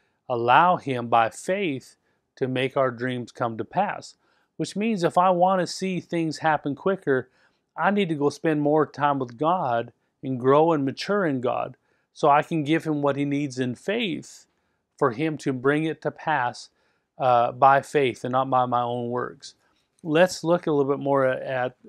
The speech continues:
uh, the story of Abraham. I'm going to go to Genesis here. You know I'm preaching, I wanna go all, go all the way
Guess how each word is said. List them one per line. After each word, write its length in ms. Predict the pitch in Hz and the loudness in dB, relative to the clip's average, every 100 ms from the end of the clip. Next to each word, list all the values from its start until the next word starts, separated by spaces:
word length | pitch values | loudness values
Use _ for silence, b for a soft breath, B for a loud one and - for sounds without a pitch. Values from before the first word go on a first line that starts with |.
| 156 | -10
uh, 200 | 131 127 131 | -6 -6 -8
the 120 | 135 | -12
story 360 | - 143 135 | -2 2 2
of 100 | 127 | 0
Abraham. 600 | 131 127 117 - 123 135 - _ _ _ _ _ _ _ _ _ _ b b b b b _ - | -4 -8 -8 -10 -12 -20 -20 _ _ _ _ _ _ _ _ _ _ b b b b b _ -12
I'm 180 | 135 127 | -8 -4
going 180 | 135 135 | -2 -2
to 80 | 131 | 0
go 180 | 135 131 | 2 2
to 160 | - | -2
Genesis 840 | 120 123 135 139 - 147 147 - | -6 -2 -2 -4 -4 -4 -4 -8
here. 380 | - 147 160 202 - _ _ _ _ _ _ _ _ _ _ _ _ _ _ _ _ _ _ _ _ _ _ _ _ | -6 -4 -2 -6 -14 _ _ _ _ _ _ _ _ _ _ _ _ _ _ _ _ _ _ _ _ _ _ _ _
You 80 | 123 | -10
know 100 | 120 | -4
I'm 80 | 135 | -4
preaching, 360 | - 143 139 139 | -4 -8 -6 -2
I 40 | |
wanna 220 | 139 127 | -2 0
go 80 | 120 | 2
all, 240 | 120 135 | 2 0
go 140 | 139 120 | -2 -2
all 220 | 120 131 | 2 4
the 140 | 135 | 2
way 60 | 123 | 0